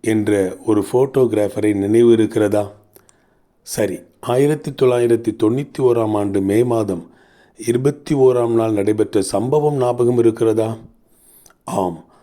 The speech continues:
முன்னாள் பாரத பிரதமர் திரு ராஜீவ் காந்தி அவர்கள் கொல்லப்பட்ட தினம். உலகம் போற்றிய ஒரு இளம் தலைவராக உலா வந்து கொண்டிருந்தார். தேர்தல் பிரச்சார சுற்றுப்பயணத்துக்காக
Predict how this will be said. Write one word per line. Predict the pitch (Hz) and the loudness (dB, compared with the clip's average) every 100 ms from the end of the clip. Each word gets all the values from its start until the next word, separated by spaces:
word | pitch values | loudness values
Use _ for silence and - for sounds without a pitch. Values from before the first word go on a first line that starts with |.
| _ _ - | _ _ -4
முன்னாள் | 113 120 120 113 | 0 0 0 -2
பாரத | 101 104 104 98 | -2 -2 -2 -4
பிரதமர் | 101 95 95 92 90 | -2 -2 -2 -2 -6
திரு | - 101 95 | -6 -2 0
ராஜீவ் | 98 107 107 123 | 0 -2 -2 -2
காந்தி | 117 101 95 | -2 -4 -2
அவர்கள் | 92 90 95 95 | -2 0 -2 -2
கொல்லப்பட்ட | - 101 104 95 95 90 | -2 -2 -2 -6 -6 -4
தினம். | 90 90 90 _ _ _ _ _ _ _ _ | -4 -4 -8 _ _ _ _ _ _ _ _
உலகம் | - 120 139 131 127 95 - | -2 2 2 2 -2 -4 -12
போற்றிய | - 131 127 - 131 | -2 -2 -2 -4 2
ஒரு | 120 98 | 4 2
இளம் | 101 110 117 113 | 2 2 0 -2
தலைவராக | 92 98 101 101 101 101 117 110 - | -2 0 0 0 0 0 -4 -8 -20
உலா | - 104 104 107 | -6 -2 0 0
வந்து | 104 98 | 0 -2
கொண்டிருந்தார். | 95 98 95 95 92 95 101 - _ _ _ _ _ _ _ _ _ | -2 -2 -2 -2 0 -2 -2 -8 _ _ _ _ _ _ _ _ _
தேர்தல் | - 151 165 160 | 0 2 2 0
பிரச்சார | - 127 117 127 120 | -2 -4 0 0 0
சுற்றுப்பயணத்துக்காக | 110 117 - 139 120 113 113 104 104 - 101 104 127 | -2 -6 -8 -4 0 0 0 -2 -4 -2 0 0 0